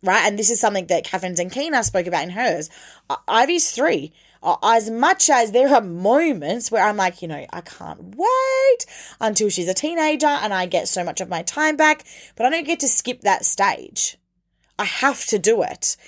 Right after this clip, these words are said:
Your business is the same. You have to go through the stages in order to grow. Some will happen quicker than others based on,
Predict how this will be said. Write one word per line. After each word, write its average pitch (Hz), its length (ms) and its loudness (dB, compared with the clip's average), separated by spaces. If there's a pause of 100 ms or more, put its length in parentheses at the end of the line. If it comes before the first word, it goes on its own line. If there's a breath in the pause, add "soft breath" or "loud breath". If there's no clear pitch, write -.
(200 soft breath)
Your 202 160 2
business 247 440 0
is 185 80 -2
the 165 80 -4
same. 160 340 0
You 185 140 -6
have 262 360 -4
to 233 80 0
go 190 240 2
through 180 360 -6
the 165 80 -2
stages 254 720 -2 (360 loud breath)
in 226 140 -2
order 190 200 0
to - 80 -6
grow. 262 200 2 (140 loud breath)
Some 269 320 2
will 320 100 0
happen 262 380 0
quicker 247 500 0
than 233 160 0
others 226 440 0
based 202 540 0
on, 190 360 0